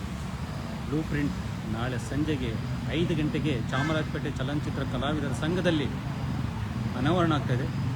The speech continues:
ನೂರಾರು ಸಂಖ್ಯೆಯ ಅಭಿಮಾನಿಗಳ ನಡುವೆ, ಆ, ನೂರಾರು ಪತ್ರಕರ್ತರ ಮಧ್ಯದಲ್ಲಿ ನೀವು ಕೂಡ ನಾಳೆ ಐದು ಗಂಟೆಗೆ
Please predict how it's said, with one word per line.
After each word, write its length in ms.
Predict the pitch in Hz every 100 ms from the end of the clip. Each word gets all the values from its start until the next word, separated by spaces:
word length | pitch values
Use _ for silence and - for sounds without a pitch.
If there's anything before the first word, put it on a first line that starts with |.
| - - - - 120
ನೂರಾರು 420 | 131 151 156 156
ಸಂಖ್ಯೆಯ 400 | 117 127 117 135
ಅಭಿಮಾನಿಗಳ 760 | 120 107 - 113 127 139 139 127
ನಡುವೆ, 380 | 117 131 127 147
ಆ, 920 | - - - - - - - - 110
ನೂರಾರು 500 | 107 131 143 135 131
ಪತ್ರಕರ್ತರ 640 | 135 160 151 143 - 127
ಮಧ್ಯದಲ್ಲಿ 460 | 110 110 135 131 117 - - - - - 117
ನೀವು 140 | 160
ಕೂಡ 180 | 160 147 135 113 - - - 110
ನಾಳೆ 180 | 117 113
ಐದು 220 | 117 151 147
ಗಂಟೆಗೆ 480 | 139 151 143 131